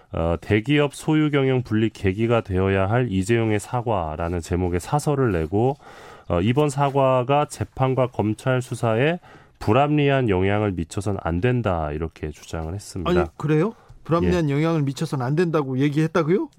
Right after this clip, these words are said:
Speaker 1: 예.
Speaker 2: 좀 약간 놀랍네요. 예.
Speaker 1: 예. 그, 근데 이제 재밌는 부분은 이제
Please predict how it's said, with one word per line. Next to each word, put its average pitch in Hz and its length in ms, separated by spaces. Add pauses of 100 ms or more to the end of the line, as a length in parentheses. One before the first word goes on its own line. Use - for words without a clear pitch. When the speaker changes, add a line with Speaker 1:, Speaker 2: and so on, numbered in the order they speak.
(100)
Speaker 1:
예. 82 480
Speaker 2:
좀 151 180 (260)
약간 175 240
놀랍네요. 135 540
예. 165 60
Speaker 1:
예. 92 280 (140)
그, 120 400 (420)
근데 131 200
이제 120 120 (320)
재밌는 151 440
부분은 110 420
이제 92 280